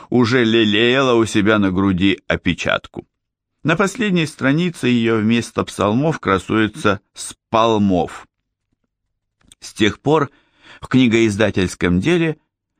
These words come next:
опечаток накопилось столько, сколько звезд на небе.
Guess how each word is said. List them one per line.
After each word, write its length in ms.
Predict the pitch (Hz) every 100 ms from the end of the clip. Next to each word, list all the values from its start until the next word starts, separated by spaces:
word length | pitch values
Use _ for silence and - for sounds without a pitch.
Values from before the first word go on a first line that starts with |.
| _
опечаток 600 | - - 202 196 208 175
накопилось 680 | 131 117 110 113 123 110 104
столько, 800 | - - - 180 180 - 175 170 _ _ _ _
сколько 460 | - 120 123 - 110
звезд 400 | 101 110 113 -
на 160 | 95
небе. 400 | 85 73 67 -